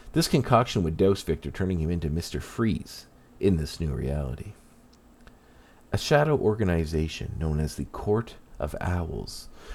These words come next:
would use Freeze's thawing formula to revive their frozen operatives known as Talons,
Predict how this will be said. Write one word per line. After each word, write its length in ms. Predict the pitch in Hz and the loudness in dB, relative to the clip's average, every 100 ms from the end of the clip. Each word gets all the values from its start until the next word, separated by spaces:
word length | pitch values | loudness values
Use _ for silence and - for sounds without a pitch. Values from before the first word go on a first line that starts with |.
| - | -2
would 140 | 95 95 | 2 6
use 360 | 107 143 127 | 6 6 2
Freeze's 580 | - - 117 117 101 - | -8 0 2 2 0 -4
thawing 320 | - 101 101 | 2 2 2
formula 520 | 92 107 107 73 67 | 0 0 0 0 -4
to 120 | - 90 | -2 -2
revive 460 | 82 87 101 98 | 0 4 4 4
their 100 | 78 | 0
frozen 400 | - 92 90 85 | 0 0 0 -2
operatives 540 | 57 87 - 57 - 82 | -2 -2 -2 -6 -6 -4
known 240 | 80 80 | -2 -2
as 140 | 73 | -4
Talons, 680 | - - 120 92 53 80 - | -6 0 0 0 -4 -10 -16